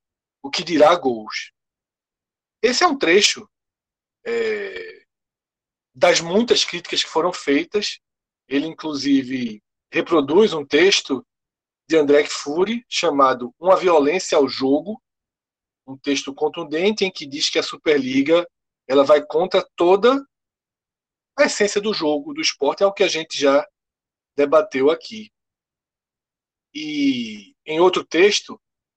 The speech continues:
que é justamente o da sua coluna, ele de novo utiliza a expressão que o capitalismo selvagem do mundo,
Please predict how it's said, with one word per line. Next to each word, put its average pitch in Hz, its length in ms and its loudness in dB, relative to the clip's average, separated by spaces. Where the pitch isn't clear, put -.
que 135 80 -6
é 135 40 -2
justamente 139 440 0
o 139 40 -2
da 135 100 0
sua 139 220 -2
coluna, 135 640 -4
ele 139 280 0
de 190 160 0
novo 180 520 4
utiliza 139 760 0
a 143 60 -2
expressão 135 800 -2
que - 60 -12
o 139 80 -14
capitalismo 180 640 0
selvagem 139 580 2
do 175 140 -4
mundo, 160 500 -10